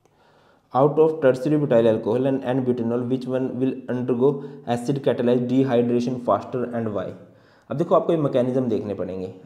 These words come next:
Acid catalyzed dehydration। Actually में इसमें होता क्या है, इसमें carbocation बनता है, ठीक है ना? किसमें? Acid catalyzed dehydration में carbocation बनता है। तो हमें देखना होगा कौन सा carbocation ज़्यादा stable है।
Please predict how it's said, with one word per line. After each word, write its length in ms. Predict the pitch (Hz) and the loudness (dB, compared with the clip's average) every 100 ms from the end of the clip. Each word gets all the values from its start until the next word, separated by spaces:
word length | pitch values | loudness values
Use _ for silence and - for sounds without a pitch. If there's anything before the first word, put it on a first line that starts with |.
| - | -8
Acid 320 | 113 - 120 | -6 -4 -2
catalyzed 540 | 117 - 110 110 113 117 - - - 113 | -2 -2 2 2 0 -4 -12 -20 -18 -2
dehydration। 640 | 127 123 101 95 90 85 | 0 2 0 -2 -6 -8
Actually 280 | - 117 160 | -10 -6 -2
में 60 | 165 | -2
इसमें 200 | 165 165 | -2 -2
होता 280 | 143 - 147 | -2 -2 -2
क्या 140 | 139 | -4
है, 200 | 135 147 | -8 -8
इसमें 200 | 135 147 151 | -6 -4 0
carbocation 580 | 139 135 143 139 123 113 | 2 2 2 0 -2 -2
बनता 280 | 95 95 98 | -4 -6 -8
है, 180 | 95 - - _ _ _ _ _ _ _ _ _ _ _ _ _ _ _ - | -10 -18 -20 _ _ _ _ _ _ _ _ _ _ _ _ _ _ _ -6
ठीक 80 | 147 | -2
है 60 | 170 | 0
ना? 80 | 147 - - - _ _ _ _ _ _ _ _ _ - | -2 -8 -16 -20 _ _ _ _ _ _ _ _ _ -6
किसमें? 240 | 123 170 - - - - _ _ _ _ _ _ _ _ | -2 -2 -4 -10 -18 -20 _ _ _ _ _ _ _ _
Acid 320 | 117 123 151 147 | -2 2 2 2
catalyzed 400 | 143 135 135 135 | 0 4 4 4
dehydration 500 | 139 131 123 123 131 | 4 4 2 0 -2
में 160 | 156 - - - - _ _ _ _ _ - | -2 -4 -10 -20 -20 _ _ _ _ _ 2
carbocation 500 | 139 143 131 113 110 | 4 4 4 2 0
बनता 240 | 98 101 | -4 -8
है। 140 | 101 - | -10 -8
तो 160 | - | -4
हमें 200 | 139 147 | 2 4
देखना 200 | 151 156 | 4 4
होगा 180 | 147 160 | 4 4
कौन 140 | 147 | 2
सा 140 | 135 147 | 2 2
carbocation 520 | 135 127 127 127 147 | 4 4 2 0 2
ज़्यादा 240 | 135 131 | 4 4
stable 300 | 135 123 98 | 2 0 -4
है। 100 | 104 | -4